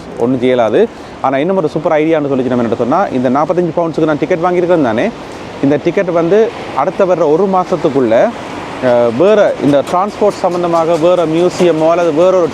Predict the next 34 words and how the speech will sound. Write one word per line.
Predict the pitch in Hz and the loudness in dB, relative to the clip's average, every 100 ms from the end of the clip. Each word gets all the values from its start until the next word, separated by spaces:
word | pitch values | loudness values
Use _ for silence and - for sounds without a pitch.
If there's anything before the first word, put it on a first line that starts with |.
| - | 2
டூர் | 196 170 | 2 2
புக் | 160 170 | -2 0
பண்ணா | 139 151 226 - - - - 123 | 0 2 0 -2 -10 -12 -6 0
அது | 151 | 2
வந்து | 170 170 185 170 151 190 | 2 2 4 4 2 0
ஃபிஃப்டி | 175 190 175 | -2 0 0
பர்சன்டேஜ் | 160 160 156 160 | 0 0 0 0
வந்து | 156 | 0
ஆஃப் | 160 170 151 | 2 0 0
ஆகும். | 127 95 - - - | -2 -4 -8 -8 -2
உதாரணமாக | 139 165 170 165 160 190 | 0 2 0 0 2 0
சென்ட்ரல் | - 185 190 185 | 0 0 2 0
லண்டன்ல | 170 170 160 | 0 0 0
பார்த்தீங்கன்னு | 160 156 147 | 0 0 -2
சொன்னா, | 170 196 202 147 - - - - - | 0 0 2 0 -2 -6 -8 -8 -2
அஹ், | 120 117 | 2 2
ல-, | 131 123 - | 2 0 0
டிரான்ஸ்போர்ட் | 180 196 - 190 143 160 | -2 -2 -2 -2 0 0
மியூசியம் | 175 - 175 | 2 2 0
ஒன்று | 151 135 | 2 0
இருக்குது. | 131 117 143 | 0 0 2
அந்த | 175 175 | 0 0
மியூசியத்துக்கு | 175 190 190 170 151 | 0 0 0 0 0
போனா, | 156 156 208 - - - - - | 0 2 0 -2 -8 -10 -10 -4
அஹ், | 123 120 120 117 - - - - | 0 2 2 0 -4 -4 -4 -4
ஃபிஃப்டி | 180 214 170 | -2 -2 0
பர்சன்டேஜ் | 180 180 170 160 | 0 0 0 0
வந்து | 160 156 220 185 131 123 | 0 2 2 2 0 -2
டிஸ்கவுண்ட்னு | - - 180 151 143 | -4 -2 -2 -2 -2
சொல்லி | 147 147 | -2 0
சொன்னா, | 139 117 202 - - - - - - - | 0 0 -2 -4 -10 -10 -10 -10 -6 0
so | 147 135 | 0 0
டிரான்ஸ்போர்ட் | 165 180 - 190 151 | 0 -2 0 -2 0
மியூசியத்துக்கு | 170 180 160 | 0 0 0